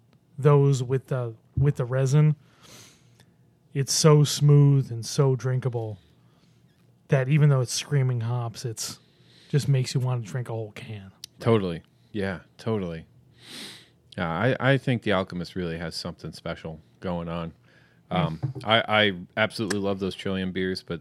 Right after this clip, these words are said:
Speaker 2: you, I mean, these Alchemist beers are just really doing some fun stuff. Um,
Speaker 1: And they, they are so different. I think the Massachusetts beers were almost, they were more similar to each other than the Vermont beers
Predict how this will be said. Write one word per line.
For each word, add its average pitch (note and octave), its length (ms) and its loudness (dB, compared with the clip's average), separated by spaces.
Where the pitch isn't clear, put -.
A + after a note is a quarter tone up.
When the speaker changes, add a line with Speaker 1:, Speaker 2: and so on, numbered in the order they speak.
Speaker 2:
you, F2+ 160 -12
I F2 60 -10
mean, E2+ 300 -10
these E2 160 -12
Alchemist E2 420 -14
beers D#2+ 240 -10
are D2+ 80 -16
just - 300 -16
really D2 360 -10
doing G2 220 -4
some F2+ 180 -8
fun F#2 300 -4
stuff. D#2+ 520 -8
Um, E2+ 380 -16
Speaker 1:
And G3 180 6
they, G3 80 8
they F3+ 160 6
are F#3 140 8
so F3+ 260 4
different. D3+ 340 2
I D3 40 4
think G#3+ 180 0
the F3+ 60 4
Massachusetts D#3 680 4
beers B2+ 360 -2
were C3 120 -6
almost, C#3 500 0
they E3 120 4
were E3 80 8
more D#3 180 6
similar D3+ 300 2
to C3 140 -10
each B2 140 -6
other C#3 280 0
than C3 260 0
the A#2 180 -6
Vermont B2 400 -4
beers B2+ 440 -4